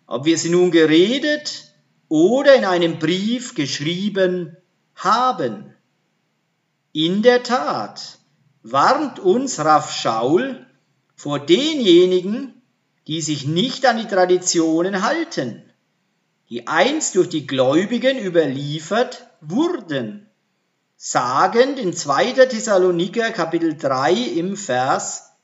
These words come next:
sechs. Zweiter Thessaloniker Kapitel drei, Vers sechs. "Nun,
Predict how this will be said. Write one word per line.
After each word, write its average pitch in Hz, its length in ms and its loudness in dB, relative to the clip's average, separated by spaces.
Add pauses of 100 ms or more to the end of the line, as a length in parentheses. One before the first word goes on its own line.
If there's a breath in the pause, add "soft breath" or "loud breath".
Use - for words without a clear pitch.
(120)
sechs. - 800 -4 (280)
Zweiter 240 600 2
Thessaloniker 226 800 -2
Kapitel 185 480 -4
drei, 156 540 0 (280)
Vers 131 840 -8
sechs. - 720 -8 (320)
"Nun, 220 680 2